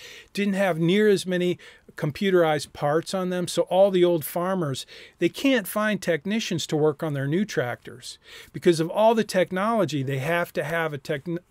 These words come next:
technician. And that means they may have to wait, and that means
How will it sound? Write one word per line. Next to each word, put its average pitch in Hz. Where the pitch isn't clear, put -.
technician. 147
And 160
that 190
means 190
they 185
may 175
have 165
to 135
wait, 170
and 143
that 175
means 156